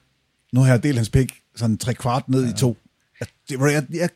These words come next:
Speaker 1: de sidste to centimeter, dem tror jeg faktisk ikke, jeg klipper.
Speaker 2: Hans øjne plejer at sige ja.
Speaker 1: Ja.
Speaker 2: Det er det, noget
Speaker 1: Her
Speaker 2: andet.
Speaker 1: lips said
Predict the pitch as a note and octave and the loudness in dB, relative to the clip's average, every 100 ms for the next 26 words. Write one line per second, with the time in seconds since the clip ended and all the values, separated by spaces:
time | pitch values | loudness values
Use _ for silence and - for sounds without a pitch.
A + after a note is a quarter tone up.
0 | F3 F3+ A3 G#3+ A3 A3 G3 G#3+ G#3+ B3+ | -8 -2 -2 -2 -4 -2 0 0 0 -2
1 | - A3 G#3+ G3+ G#3+ G#3+ A3+ G#3+ _ A2 | -2 -2 0 0 0 2 0 0 _ -8
2 | F#2+ A#2+ C#3+ B2 B2+ G#2+ G2 G#2+ G#2 _ | -4 -6 -4 -4 -4 -4 -4 -6 -8 _
3 | _ - E3 F3+ - C#3+ B2 A#2+ C#3+ G3 | _ -6 -4 -4 -4 -2 0 4 4 4
4 | - F3 | 2 -2